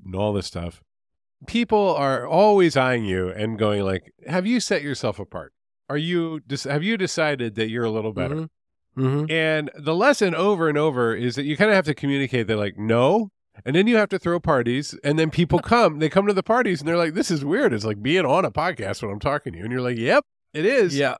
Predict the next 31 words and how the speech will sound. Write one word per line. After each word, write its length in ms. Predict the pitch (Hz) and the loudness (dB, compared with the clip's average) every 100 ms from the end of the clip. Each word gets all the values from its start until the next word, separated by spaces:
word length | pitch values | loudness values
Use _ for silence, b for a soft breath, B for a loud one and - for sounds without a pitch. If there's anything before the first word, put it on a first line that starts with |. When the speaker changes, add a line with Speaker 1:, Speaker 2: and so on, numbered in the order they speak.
| _ | _
Speaker 2:
it's 180 | 160 143 | -8 0
Speaker 1:
But 180 | 151 151 147 | 4 4 4
I, 100 | 151 | 2
Speaker 2:
'cause 140 | 151 | 2
Speaker 1:
I'm, 40 | |
Speaker 2:
it's 120 | 143 226 | 4 6
us. 400 | 330 - - 220 190 | 6 4 -2 -6 -4
<laughs> 80 | |
Speaker 1:
I'm 200 | 156 202 | 2 2
just, 240 | 147 185 - 185 | 4 0 0 -2
I'm, 320 | 147 156 156 | -2 -2 -2
I 220 | 135 139 165 | -2 0 0
am 260 | 170 156 | 0 0
literally 540 | 151 175 185 185 185 175 | 0 2 2 2 2 0
a 60 | |
random 460 | 160 139 185 196 196 | 0 0 0 -2 -2
guy 320 | 208 196 127 | 0 2 0
that 120 | 113 | -2
you 160 | 120 123 | -6 -6
connected 420 | 143 143 156 143 | -6 -6 -4 -6
to, 240 | 123 107 110 | -4 -4 -2
and, 140 | 113 | -4
and 180 | 113 110 | -6 -6
so 180 | - 127 | -4 -2
is 160 | 131 143 | -2 -2
Rich. 260 | 202 147 | -4 -4
And, 140 | 147 135 | -6 -4
and 200 | 160 180 | -2 0
then 240 | 185 180 | 0 -2
everybody 520 | 147 175 190 175 180 | -2 -2 -2 -2 -4
kinda 460 | - 175 175 170 | -2 -2 0 0